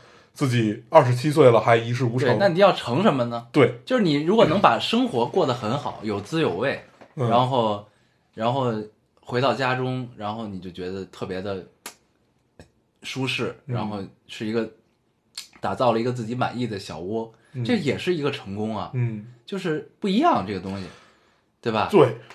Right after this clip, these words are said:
Speaker 2: 就是，
Speaker 1: 嗯。
Speaker 2: 然后呢，那你比如说你，你，你，你，你就觉得我这个目标就是要赚多少钱，
Speaker 1: 嗯。
Speaker 2: 攒够多少钱，
Speaker 1: 嗯。
Speaker 2: 对吧？那你就攒呗。
Speaker 1: 嗯。
Speaker 2: 你攒够了，那你就成功了，
Speaker 1: 对。
Speaker 2: 对吧？那这不，这种，这种就是你要，你要发现这个东西。
Speaker 1: 对。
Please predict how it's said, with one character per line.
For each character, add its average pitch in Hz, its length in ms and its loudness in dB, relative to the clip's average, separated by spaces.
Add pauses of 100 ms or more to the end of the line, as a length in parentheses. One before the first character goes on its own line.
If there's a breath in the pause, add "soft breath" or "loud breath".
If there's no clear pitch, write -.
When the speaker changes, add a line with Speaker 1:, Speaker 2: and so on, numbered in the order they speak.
(120)
Speaker 2:
就 190 120 -8
是， 156 380 0
Speaker 1:
嗯。 127 60 -8
Speaker 2:
然 156 160 2
后 196 180 4
呢， 165 140 -4
那 180 100 -6
你 147 160 -6
比 147 120 -6
如 147 120 -2
说 160 160 0
你， 123 320 -6
你， 110 540 -8 (380)
你， 123 220 -6 (120)
你， 110 400 -8
你 113 120 -6
就 120 140 -6
觉 117 180 0
得 123 300 0 (120)
我 101 160 -10
这 127 140 -4
个 117 80 -2
目 113 140 -4
标 110 200 0
就 110 100 -4
是 107 60 -2
要 104 100 0
赚 101 160 -2
多 110 80 0
少 113 60 2
钱， 98 300 -6 (160)
Speaker 1:
嗯。 120 300 -4 (120)
Speaker 2:
攒 98 180 -2
够 127 100 4
多 113 100 4
少 117 80 8
钱， 98 400 -6
Speaker 1:
嗯。 113 320 -10
Speaker 2:
对 110 100 -6
吧？ 98 300 -2
那 143 80 -8
你 117 60 -6
就 131 60 -4
攒 131 200 0
呗。 120 320 0 (160)
Speaker 1:
嗯。 123 140 -2
Speaker 2:
你 110 60 -4
攒 113 180 2
够 147 200 4
了， 117 60 -2
那 131 60 -2
你 113 80 -2
就 95 100 -8
成 98 180 -10
功 98 160 -6
了， 85 180 -10
Speaker 1:
对。 110 180 -2
Speaker 2:
对 120 180 -6
吧？ 113 240 2
那 196 80 -4
这 240 120 -8
不， 226 120 -4
这 262 240 -4
种， 151 220 -2
这 247 140 -4
种 123 180 0
就 165 160 -4
是 135 260 -6
你 131 100 -10
要， 123 320 0
你 120 80 -10
要 110 80 0
发 233 260 4
现 240 240 0
这 107 80 -2
个 92 80 -4
东 98 220 -8
西。 127 100 -4
Speaker 1:
对。 113 100 0